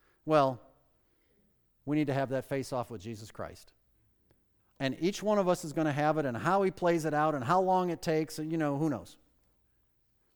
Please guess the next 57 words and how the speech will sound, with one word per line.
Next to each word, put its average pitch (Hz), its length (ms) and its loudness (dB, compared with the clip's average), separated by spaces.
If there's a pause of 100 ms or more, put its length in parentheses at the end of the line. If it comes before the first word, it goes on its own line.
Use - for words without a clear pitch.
(140)
All 190 180 4
I 208 140 6
care 208 220 2
about 190 200 4
is 170 80 0
the 170 80 -2
time 185 240 2
I 160 100 4
gotta 104 180 -2
do 87 60 -8
it. - 140 -16 (1000)
That's 139 160 -2
all 180 160 6
I 175 80 4
care 135 160 -2
about. 95 240 -8 (1160)
I 147 100 0
mean, 156 160 2
good 190 160 2
luck 214 180 4
to 214 60 6
all 196 120 8
y'all. 123 380 4 (100)
I'm 165 140 2
worried 190 220 4
about 170 180 6
me. 139 120 2 (4000)
And 135 100 0
I 156 100 8
gotta 208 200 6
give 202 140 4
an 214 60 0
account 202 280 2
of 190 80 2
me, 156 320 2
and 123 100 -2
you 165 80 2
gotta 165 200 2
give 151 140 -2
an 151 60 -2
account 151 300 -2
of 139 80 -2
you. 131 160 0
But 120 120 -6
let's 180 200 2
dig 190 220 4
into 196 200 4
a - 20 4
little 185 200 4
bit 185 100 2
about 165 240 2
what 202 220 2
this 202 180 2
thing 196 240 2
might 185 300 2
look 185 200 0
like. 143 360 2